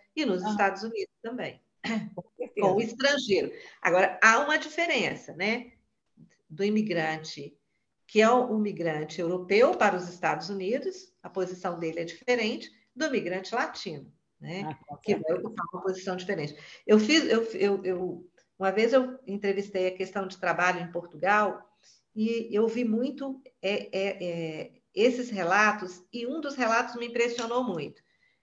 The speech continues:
Speaker 1: Era um, um rapaz, assim, já um senhor, né, já, já estava em Portugal há alguns anos, engenheiro, atuava lá como engenheiro, trabalhava numa empresa, e ele dizia, né, então ele não estava no mercado secundário,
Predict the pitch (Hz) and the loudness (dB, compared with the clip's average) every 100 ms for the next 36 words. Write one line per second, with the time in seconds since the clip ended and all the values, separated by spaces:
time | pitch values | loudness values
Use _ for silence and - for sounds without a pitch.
0 | _ 190 185 202 208 208 - 185 196 214 | _ 0 2 2 0 -2 -6 -8 -2 0
1 | 214 196 202 254 254 202 202 170 160 175 | 2 4 6 4 2 -4 -6 -8 -4 -2
2 | 175 160 165 226 208 190 294 214 226 240 | -2 -2 -6 -2 0 2 0 0 -2 -2
3 | 202 196 - _ _ - 196 196 220 233 | 0 -2 -6 _ _ 0 0 2 2 4
4 | 214 208 202 170 170 170 165 170 180 175 | 0 -4 -8 -6 0 2 0 -2 -6 -6
5 | 170 208 302 285 - - 170 165 202 196 | -2 -2 -4 -6 -10 -12 -10 -4 -2 0
6 | 190 240 320 - _ _ _ - - 170 | 2 2 0 -10 _ _ _ -14 -10 -2
7 | 160 220 247 202 185 185 180 170 170 160 | 2 4 4 2 2 0 -2 -6 -6 -4
8 | 196 214 175 160 165 208 247 220 185 180 | -6 -6 -2 0 2 2 2 -2 -4 -8
9 | 170 190 226 226 240 - _ _ - 208 | -6 -2 -2 -4 -10 -16 _ _ 0 2
10 | 220 233 208 180 170 165 165 175 202 - | 2 -4 -6 -4 -4 -4 -6 -4 -2 -4
11 | 165 190 180 185 269 349 254 220 202 190 | -4 -4 -2 0 0 0 0 0 0 -2
12 | - 175 165 - 170 185 170 160 190 269 | -2 -4 -4 -8 -14 -8 -2 0 0 -2